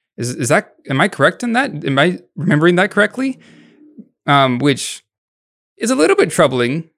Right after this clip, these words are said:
for, for me, at least, if that's, if that's true, if I remember, if I'm remembering, remembering correctly.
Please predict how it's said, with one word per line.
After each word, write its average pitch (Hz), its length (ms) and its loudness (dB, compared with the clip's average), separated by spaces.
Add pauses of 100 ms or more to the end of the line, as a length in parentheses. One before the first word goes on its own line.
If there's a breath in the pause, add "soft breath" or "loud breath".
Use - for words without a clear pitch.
(120)
for, 120 420 -2
for 139 220 -4
me, 160 220 2
at 151 100 0
least, 110 260 -2
if - 100 -8
that's, - 440 -4 (120)
if - 100 -4
that's - 200 -4
true, 180 260 2
if 113 120 0
I 110 40 2
remember, 120 480 0
if 120 80 -4
I'm 117 120 2
remembering, 127 500 -2
remembering 143 320 0
correctly. 110 460 -8